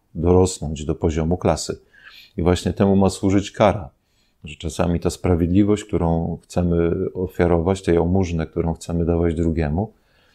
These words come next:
powinna właśnie być takim wymierzaniem kary, czyli takimi zajęciami wyrównawczymi, które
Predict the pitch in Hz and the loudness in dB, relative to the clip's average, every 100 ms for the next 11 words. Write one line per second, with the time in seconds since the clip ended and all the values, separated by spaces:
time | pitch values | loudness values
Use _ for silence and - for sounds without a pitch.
0 | _ _ - 90 87 87 87 87 82 80 | _ _ -2 0 2 2 2 2 0 -2
1 | - 82 82 - - 80 - - 82 82 | -2 -2 -2 -4 -4 -6 -6 -4 0 0
2 | 82 - _ _ _ - 78 87 87 87 | -4 -10 _ _ _ -8 -2 0 2 2
3 | 90 90 87 82 82 82 87 110 120 - | 2 2 2 0 0 0 2 2 0 -4
4 | 85 92 98 98 - - _ - - 90 | -2 0 0 0 -4 -8 _ -10 -8 -2
5 | 87 85 85 87 85 95 90 85 85 85 | -2 0 0 0 0 0 0 2 2 2
6 | 80 82 80 - 98 73 65 - _ _ | 2 -2 -4 -4 -2 -2 -6 -12 _ _
7 | _ _ - - 85 85 82 82 85 | _ _ -20 -2 2 4 4 2 2